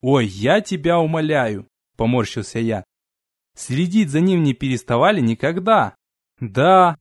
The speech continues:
за полвека спокойствия светлым это порядком надоело. Поэтому вместо грамотных наблюдателей за ним в последние годы присматривали молодые оболтусы, которым было откровенно скучно всюду таскаться за немощным стариком.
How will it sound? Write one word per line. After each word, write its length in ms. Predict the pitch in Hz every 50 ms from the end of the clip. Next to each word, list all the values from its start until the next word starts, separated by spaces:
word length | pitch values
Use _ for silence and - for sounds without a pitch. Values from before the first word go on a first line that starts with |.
| _
за 200 | - 117 107 131
полвека 560 | 120 - 151 160 151 147 165 214 247 226 180 156
спокойствия 840 | - - - 123 - - 233 254 262 233 - - - 120 101 92 - _ _ -
светлым 540 | - - 113 160 214 220 220 202 170 139
это 160 | 120 - 110 -
порядком 500 | - 104 107 139 165 - - 180 180 185
надоело. 680 | 190 180 170 196 214 208 196 185 147 120 104 95 - _ _ _ _ _ _ _ _ _ -
Поэтому 520 | - 127 160 185 185 190 175 170 165 165
вместо 400 | 170 175 185 185 165 - - 151
грамотных 560 | 135 151 170 175 170 147 120 135 139 127 -
наблюдателей 800 | - 135 117 131 143 143 139 196 233 240 - - 120 104 92 95 _ _ _ _ _ _ _ -
за 180 | 110 104 123 143
ним 220 | 180 220 254 233
в 40 | -
последние 540 | - 160 135 - 147 143 135 117 123 120 117
годы 280 | 127 147 135 110 101
присматривали 720 | - - 107 95 - - 147 202 214 - 170 147 127 120
молодые 520 | 110 104 101 98 98 95 117 170 202 220 233
оболтусы, 680 | 233 214 226 208 180 151 113 - 107 - - - 90 - _ _ _ _ _ _ _ _ _
которым 480 | - 117 113 - 196 247 262 240 196
было 200 | 156 160 147 131
откровенно 520 | 113 - - - 113 117 165 190 196 196 190
скучно 460 | - - - 233 214 - - 123 113
всюду 300 | - - 156 143 127 107
таскаться 640 | - 113 98 - - - 202 220 - - 120 92 - _ _ _ _ _ _ _ -
за 180 | 117 104 113
немощным 520 | 123 131 156 196 208 190 165 - 143 135 131
стариком. 580 | - - 143 151 185 185 - 165 135 104 92